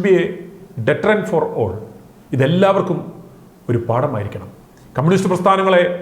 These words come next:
എതിർക്കുന്നവർക്ക് ഇതൊരു പാഠമായിരിക്കണം. ഓർക്കുക, കമ്മ്യൂണിസം എന്ന പഴഞ്ചൻ പ്രത്യയശാസ്ത്രം ഇന്ന് നേരിടുന്ന ഏറ്റവും വലിയ വെല്ലുവിളി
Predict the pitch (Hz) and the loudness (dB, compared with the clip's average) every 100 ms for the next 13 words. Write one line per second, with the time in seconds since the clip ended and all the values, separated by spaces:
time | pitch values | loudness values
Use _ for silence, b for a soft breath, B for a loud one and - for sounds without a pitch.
0 | B B - 160 - 233 226 214 196 156 | B B 2 2 4 2 2 2 2 0
1 | - - - - - - - 123 127 113 | -2 -10 -18 -20 -20 -20 -4 0 0 0
2 | - - - - - 113 135 101 92 104 | -6 -12 -16 -14 -6 -4 -4 -4 -10 -14
3 | 95 - - - - - 113 123 104 - | -18 -20 -20 -20 -18 -4 -2 -2 -4 -6
4 | - B B B - - 160 180 180 165 | -14 B B B -6 0 2 2 2 0
5 | 160 143 147 175 165 156 170 165 147 156 | 0 2 2 2 0 0 0 0 -2 -2
6 | 151 147 143 147 143 143 B 156 175 196 | -2 2 2 2 0 -4 B 0 2 4
7 | 196 175 180 220 185 190 247 196 | 4 2 4 4 4 4 4 2